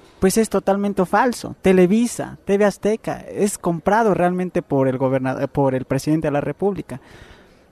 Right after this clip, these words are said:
Cien por ciento es mentira, ¿sí? Entonces, nosotros como Chiapas, pues, estamos viniendo, estamos viniendo, llegando, llegando más.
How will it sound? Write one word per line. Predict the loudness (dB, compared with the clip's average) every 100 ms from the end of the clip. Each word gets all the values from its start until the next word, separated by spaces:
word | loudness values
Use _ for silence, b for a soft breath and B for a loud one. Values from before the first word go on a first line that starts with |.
| _ _ _ _ _ _
Cien | -6 4 6 6
por | 8 6
ciento | 6 4 4 4 0
es | 0
mentira, | 0 -2 -2 -4 -4 -10 -18 _ _ _ _ _ _ _ _
¿sí? | -2 0 0 b b b _
Entonces, | 4 8 8 8 6 4 -4
nosotros | 4 4 6 4
como | 4 2 2
Chiapas, | 6 6 6 2 0 -8 -20 b b b _
pues, | 4 4
estamos | 4 4 4 6
viniendo, | 6 6 4 4
estamos | 4 2 2 2
viniendo, | 2 2 2 2
llegando, | 4 4 4 4 2 2
llegando | 2 2 2 2
más. | 2 2 0